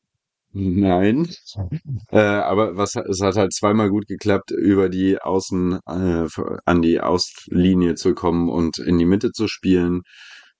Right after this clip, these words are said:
Und ich möchte es nicht komplett darauf, äh, mich nicht komplett darauf einschießen, aber das zentrale defensive Mittelfeld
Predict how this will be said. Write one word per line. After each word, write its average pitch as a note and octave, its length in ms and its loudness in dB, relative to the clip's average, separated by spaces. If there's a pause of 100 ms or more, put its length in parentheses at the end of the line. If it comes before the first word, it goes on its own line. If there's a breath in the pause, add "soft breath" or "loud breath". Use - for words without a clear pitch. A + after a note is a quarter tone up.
(200)
Und F2+ 920 0 (180)
ich - 200 -16
möchte F2 640 2
es C#2 260 -2
nicht D#2+ 240 -4
komplett D#2 480 -2
darauf, D2+ 560 -2 (680 soft breath)
äh, D#2 420 -4 (560)
mich F#2+ 420 0
nicht G2 300 2
komplett E2 340 -4
darauf D2 400 -4 (300)
einschießen, E2+ 1500 0
aber E2 280 0
das - 500 -6
zentrale F#2 640 0
defensive F#2 580 -2
Mittelfeld F2 600 -2